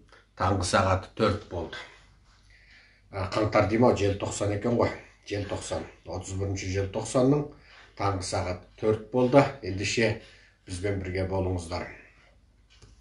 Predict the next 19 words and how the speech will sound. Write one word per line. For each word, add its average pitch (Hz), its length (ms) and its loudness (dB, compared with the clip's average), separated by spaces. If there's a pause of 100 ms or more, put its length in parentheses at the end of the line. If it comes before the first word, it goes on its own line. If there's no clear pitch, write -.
(500)
Сіздерге 175 640 10 (220)
барлықтарыңызға 147 960 10 (1300)
бір 123 160 2
нәрсені 117 480 8
еске 101 240 -2
салайық. - 420 -6
Дәл 131 240 8
қазір 120 360 6 (120)
әлемде, 110 800 2 (640)
бүкіл 123 340 4 (160)
әлемдік 113 580 4
ең 123 260 8
ірі 120 200 8
ақпарат 120 600 4
құралдарында 110 880 4
айтылып 107 540 0
жүрген 104 420 2
ең 139 600 8
маңызды, 107 640 8